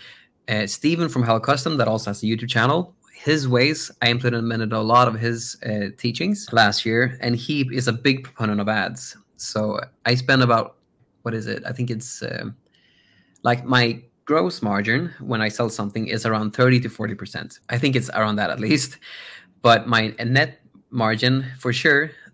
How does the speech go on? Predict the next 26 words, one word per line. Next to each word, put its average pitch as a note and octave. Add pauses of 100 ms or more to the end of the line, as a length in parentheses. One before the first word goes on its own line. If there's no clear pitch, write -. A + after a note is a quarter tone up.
(300)
uh, A2
is, G#2+
uh, G#2+
'cause G#2+
I A#2
base G3+
that G#2+
on G#2
my G2+
accounting, A#2+
but A#2
that's - (100)
about G#2
twenty G#2
percent. - (260)
But -
when B2+
it B2+
comes D#3
to C3+
Etsy D3
ads, A#2+
it's C3
about, A2+
I A2
think, G#2+